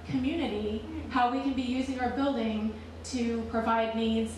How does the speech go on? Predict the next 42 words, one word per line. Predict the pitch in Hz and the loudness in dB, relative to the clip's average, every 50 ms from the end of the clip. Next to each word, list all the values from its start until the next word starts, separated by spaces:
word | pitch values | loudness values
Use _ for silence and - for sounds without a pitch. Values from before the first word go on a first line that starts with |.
| - | -4
and | 233 220 220 | -4 -4 -2
serve | - - 226 220 220 | 0 0 0 2 2
others | 226 214 214 214 214 214 | 2 0 0 0 -2 -2
in | 233 | -2
our | 214 208 208 | -2 -4 -4
community | - 233 226 233 269 294 277 226 208 220 226 220 | -4 -4 -4 -2 0 0 0 0 0 0 0 0
in | 220 214 | 0 0
a | 220 | 0
more | 214 214 220 214 | 0 0 0 0
significant | 214 - 226 - 220 220 214 220 220 - 220 233 | -2 -2 -4 -4 -4 -6 -6 -6 -6 -6 -6 -4
way." | 240 269 294 254 - - - - - - - - - - - - | -2 0 0 0 0 -2 -4 -6 -6 -8 -10 -12 -12 -12 -6 -2
And | 240 240 233 | 0 2 2
then | 240 226 233 - - | 2 2 0 0 2
suddenly | 277 262 262 254 247 247 247 240 240 240 | 2 2 2 2 0 0 2 2 2 2
th-, | - 226 226 226 - | 0 0 0 0 0
this | 311 359 349 262 | 0 0 2 2
is | 233 240 - | 0 -2 -4
happening, | 220 208 202 - - 214 214 214 208 208 214 | -4 -4 -4 -4 -6 -6 -6 -6 -6 -4 -4
and | 214 214 | -2 0
then | 214 220 226 226 226 226 - - - - - - | 2 2 2 2 2 0 -4 -6 -12 -14 -14 -14
stuff's | - - 226 220 214 - | -10 -6 -4 -4 -4 -2
happening | - 226 226 226 233 240 247 | -2 0 0 0 0 0 0
with | 247 262 - | -2 0 2
sewing | - 370 359 277 240 | 2 2 2 2 2
machines | 226 220 - - 220 208 214 208 208 202 208 | 0 -2 -2 -2 0 0 0 0 0 0 0
and | 214 214 214 214 214 - - - - - - - - | 0 0 0 0 -2 -4 -8 -12 -12 -12 -12 -6 -2
equipment, | 247 240 - - - 392 392 - 240 208 196 190 196 190 - - - | -2 -2 0 0 0 0 0 0 0 -2 -2 -2 -4 -6 -8 -6 -4
and | 240 226 220 214 214 214 214 214 220 226 226 - - - - 240 240 240 | 0 0 2 2 2 2 2 2 0 0 -2 -6 -8 -10 -10 -8 -6 -2
then | - 247 240 240 | 0 0 2 2
she | 240 - 269 262 | 2 0 2 2
runs | 262 254 262 262 254 247 | 2 2 2 2 2 2
into | 262 262 262 262 - | 2 2 0 0 -2
someone | 269 - - 277 269 254 262 269 269 | -4 -4 -2 0 0 2 2 2 2
in | 269 277 | 4 2
the | 277 277 | 2 0
store | - - - - 320 330 320 277 240 220 214 214 214 220 | -2 -4 -4 -2 0 0 2 2 0 0 -2 -2 -2 -2
who's | 226 226 226 - 240 | -4 -4 -2 0 2
a | 240 240 240 240 233 - - - - | 2 2 2 0 -2 -4 -6 -10 -10
seamstress | - - - 302 277 285 269 - - 254 240 240 - | -8 -4 0 0 2 2 2 2 2 0 0 0 0
who | - 254 240 240 233 | 0 0 0 0 0
is | - - 226 226 220 - | 0 2 0 0 2 2
<coughs> | - 202 208 - | 2 2 4 4